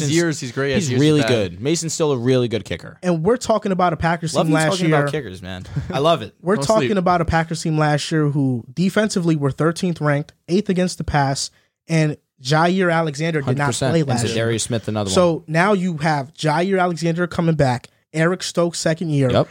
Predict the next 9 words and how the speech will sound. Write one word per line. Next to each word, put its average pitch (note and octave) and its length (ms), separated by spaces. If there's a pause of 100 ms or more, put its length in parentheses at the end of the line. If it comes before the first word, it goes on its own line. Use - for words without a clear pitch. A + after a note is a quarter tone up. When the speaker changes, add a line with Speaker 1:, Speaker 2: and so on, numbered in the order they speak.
(160)
Speaker 3:
Rasul E3 460
Douglas, D#3+ 400
who D#3 80
jumped D#3 280
on E3 120
the D#3+ 80
scene, A#2+ 360 (280)
and F3 180
this A#3 160